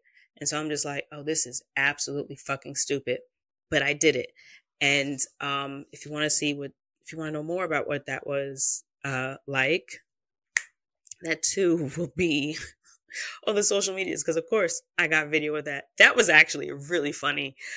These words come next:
um, experience. So check out, uh, Travel and Shit.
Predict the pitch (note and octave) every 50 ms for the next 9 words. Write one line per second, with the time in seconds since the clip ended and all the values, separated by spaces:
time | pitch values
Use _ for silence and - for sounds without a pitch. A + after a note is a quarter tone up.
0 | - - - _ - D#3+ D#3+ D3+ C#3+ C#3+ C#3+ C#3+ - - D#3 - - - - D#3+
1 | E3 F3 F3+ E3+ D3+ C#3+ C#3+ C#3 - - - D#3 D#3 D3+ C#3+ D3 C#3+ C#3 C#3 -
2 | - - F#3 - - G3 F#3+ F#3 F#3 F3+ F3+ F3+ F3+ E3+ - - F#3+ G3 G3 F#3+
3 | E3 D#3+ - - D3 D#3+ D#3+